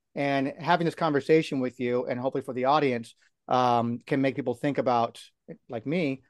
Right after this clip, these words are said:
um, what the hell am I gonna do with my stuff if that happens? I mean, I know I can go into either wills or trusts or property me-, memos, as they're called.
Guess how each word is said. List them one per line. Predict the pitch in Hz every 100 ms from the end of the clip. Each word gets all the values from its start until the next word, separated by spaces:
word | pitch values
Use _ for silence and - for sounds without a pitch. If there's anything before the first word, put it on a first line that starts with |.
| _ -
um, | 135 127 120 117 113 _ _
what | 147 175
the | 165
hell | 156 170
am | 151
I |
gonna | 135 135
do | 113 165
with | 196 123
my | 113
stuff | - 120 107 - _ _ _ -
if | 123 113
that | 123
happens? | 120 110 123 123
I |
mean, | 123 127
I | 123
know | 135 139
I |
can | 127 131
go | 113 139
into | 131 123 131 120
either | 113 110
wills | 135 160 156 151 147 113
or | 101
trusts | - 156 147 - - 117
or | 107 113
property | - 151 151 151
me-, | 147 147
memos, | 151 147 147 143 147
as | 139
they're | 135
called. | 131 151 147 143 127